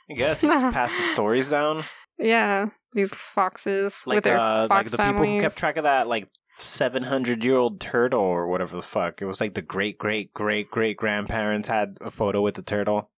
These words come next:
Speaker 2: Oh, that's so
Speaker 1: Like,
Speaker 2: sweet.
Speaker 1: it was, there was a drawing of the turtle originally, 'cause there weren't cameras.
Speaker 2: Oh, and it just, that was the proof that it was the same turtle?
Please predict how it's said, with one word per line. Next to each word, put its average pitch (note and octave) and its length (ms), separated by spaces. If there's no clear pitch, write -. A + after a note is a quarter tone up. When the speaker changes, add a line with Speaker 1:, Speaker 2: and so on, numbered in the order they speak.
Speaker 2:
Oh, D4 680
that's D#4+ 160
so B3+ 80
Speaker 1:
Like, A#3+ 80
Speaker 2:
sweet. A3+ 80
Speaker 1:
it - 40
was, F#3 160
there D3+ 100
was F3+ 120
a C#3+ 80
drawing D3 680
of C#3 140
the A#2+ 80
turtle A#2+ 400
originally, F#2+ 680
'cause F2+ 160
there G2 80
weren't A2 260
cameras. F2+ 880
Speaker 2:
Oh, G#3+ 380
and G#3 380
it A#3 120
just, A3+ 240
that G#3 140
was G#3 160
the G#3+ 60
proof G#3+ 280
that F#3 240
it F#3+ 60
was G3+ 160
the G3+ 80
same G3+ 200
turtle? G3+ 320